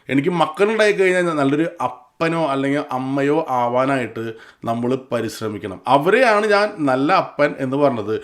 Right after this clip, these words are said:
നല്ല തറവാട് എന്ന് പറഞ്ഞ വലിയ വലിയ കൊമ്പത്തെ തറവാട്ടുകാർ പേര് കേട്ടതെന്നല്ല ഉദ്ദേശിക്കണേ. നല്ല കുടുംബത്ത് എന്ന് പറയുന്നത് കുട്ടികൾക്ക് മാനസികവും ശാരീരികവുമായി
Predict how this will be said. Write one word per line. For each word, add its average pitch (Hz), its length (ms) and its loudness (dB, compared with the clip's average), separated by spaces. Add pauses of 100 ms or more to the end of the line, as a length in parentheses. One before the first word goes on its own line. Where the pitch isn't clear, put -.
(260)
നല്ല 127 260 4
തറവാട് 175 440 4
എന്ന് 175 240 0
പറഞ്ഞ 170 220 0
വലിയ 143 280 0
വലിയ 165 300 2
കൊമ്പത്തെ 160 380 -4
തറവാട്ടുകാർ 156 520 2
പേര് 151 480 0
കേട്ടതെന്നല്ല 165 500 0
ഉദ്ദേശിക്കണേ. 165 540 2 (340)
നല്ല 123 260 4
കുടുംബത്ത് 196 460 2
എന്ന് 175 120 0
പറയുന്നത് 139 640 0 (220)
കുട്ടികൾക്ക് 160 1080 0 (160)
മാനസികവും 160 840 2
ശാരീരികവുമായി 135 1160 2